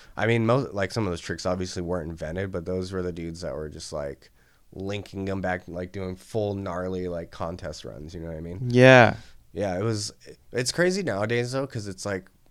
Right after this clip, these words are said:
Speaker 1: we're all pro skaters. We all skate together at, at Tony's and, and all these private ramps or the D C ramp before it came out.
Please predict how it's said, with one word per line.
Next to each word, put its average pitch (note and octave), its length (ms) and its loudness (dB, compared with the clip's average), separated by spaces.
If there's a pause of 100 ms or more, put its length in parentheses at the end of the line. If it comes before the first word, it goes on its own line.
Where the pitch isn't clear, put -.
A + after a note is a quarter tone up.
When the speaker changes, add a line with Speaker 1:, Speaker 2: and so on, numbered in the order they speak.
(300)
Speaker 1:
we're A2 220 2
all G#2 360 4 (240)
pro G2 220 -4
skaters. F#2+ 480 -6
We G2 160 -4
all F#2 180 -2
skate F#2+ 380 -6
together F2+ 460 -6
at, E2+ 280 -8 (420)
at F2 300 -8 (600)
Tony's A2+ 640 -2
and, F#2+ 260 -8
and F#2+ 160 -4
all F#2+ 100 -2
these F#2 220 -6
private F#2+ 400 -4
ramps F#2+ 340 -8
or F#2+ 60 -6
the F2 140 -6
D F2 120 -10
C F2+ 240 -8
ramp F2 240 -6
before E2 280 -10
it D#2 80 -14
came E2+ 200 -8
out. E2+ 240 -8